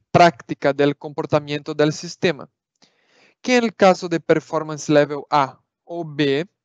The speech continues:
cuando se produce un fallo, puede provocar la pérdida de la función de seguridad. Es decir, si por ejemplo, este pulsador de emergencia deja de funcionar, el sistema no detectará la avería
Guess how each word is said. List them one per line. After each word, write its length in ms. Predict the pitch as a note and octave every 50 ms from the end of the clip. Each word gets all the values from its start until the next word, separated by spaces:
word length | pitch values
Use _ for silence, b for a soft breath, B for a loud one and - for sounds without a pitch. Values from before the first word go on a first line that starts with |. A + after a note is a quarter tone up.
| _ _ _ _ _ _ _ _ _ b b b b b b b b b b _
cuando 320 | _ - G3 G#3+ G#3+ A#3+ -
se 320 | - - - G#3+ G3+ F#3
produce 640 | - _ F#3+ F#3 F3 F3+ G3 G3+ - - A3+ G3 -
un 240 | - F3 E3+ E3 D#3
fallo, 600 | C#3 _ - C#3 B2+ C3 C#3 C#3+ E3+ G3 G3+ F#3+ _ _ _ _ _ _ _ _ _ _
puede 420 | E3+ E3 D#3+ E3 F3 F#3+ G3 F#3+
provocar 640 | - - F#3 F3+ E3+ D#3+ D#3 D#3 C#3+ - D3 C#3+ D3+
la 200 | E3+ E3 D#3 D3 - _ _ _
pérdida 460 | F3+ G3 G#3+ G#3+ G3 A3 F#3+ G3+ G3+
de 120 | F3 F#3+
la 120 | F3+ F3 F3
función 520 | - _ F3 E3 D3 - - - D#3 D3+
de 140 | D3+ D#3 D3+
seguridad. 580 | - - D#3+ D3 D#3 E3 F3+ F#3 E3+ D3 A#2+ - _ _ _ _ _ _ _ _ _ _ _ _
Es 160 | _ D3 D#3+ D3+
decir, 520 | E3+ F#3 F#3+ - - A#3+ G#3 D#3 C#3 _ _ _ _ _ _ _ _
si 200 | _ - - D#3
por 200 | - _ E3+ F3+
ejemplo, 520 | F#3 F3+ E3 F#3 F3 D#3 C#3 C#3 B2+ - _ _ _ _ _ _
este 320 | _ D#3 E3+ F#3+ - - A3
pulsador 600 | - A#3 A#3 G#3+ - - G#3 F#3 F3 F3+ F3+ F#3
de 80 | F3+
emergencia 580 | F3 F3 E3+ D3+ C#3+ C#3+ D3+ E3 E3+ - - E3+
deja 260 | D#3 D#3 D#3 D#3+ D#3+
de 120 | D3+ D#3
funcionar, 680 | - _ - D#3 D3 - - D#3+ D#3 C#3+ B2 - - _ _ _ _ _ b b b b b b
el 180 | - D3+ D3+ D3+
sistema 460 | D3+ - - - - F3+ F3+ F#3 F#3
no 120 | E3+ F#3 G3
detectará 600 | G3 G3 - G#3 G3 - - F#3 D3+ C#3+ C#3+ D3
la 140 | D3 D3
avería 520 | D3 D3+ D#3 D#3 C#3+ C#3+ D#3 F3+ A3 C4